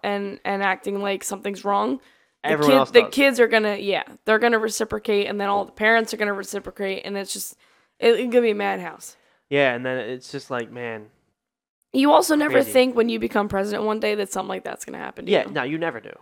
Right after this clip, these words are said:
Speaker 2: I mean,
Speaker 1: And,
Speaker 2: like,
Speaker 1: and how do you even prepare for that?
Speaker 2: I mean, you might think it, but you, you never are ready for it.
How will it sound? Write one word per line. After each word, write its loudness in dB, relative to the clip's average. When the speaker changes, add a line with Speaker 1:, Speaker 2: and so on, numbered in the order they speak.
Speaker 2:
I -6
mean, 8
Speaker 1:
And, 10
Speaker 2:
like, 6
Speaker 1:
and 8
how 10
do 6
you 8
even 4
prepare -2
for -14
that? -12
Speaker 2:
I 0
mean, 0
you -2
might 4
think -2
it, 2
but 0
you, -8
you -4
never 0
are 4
ready -4
for -18
it. -20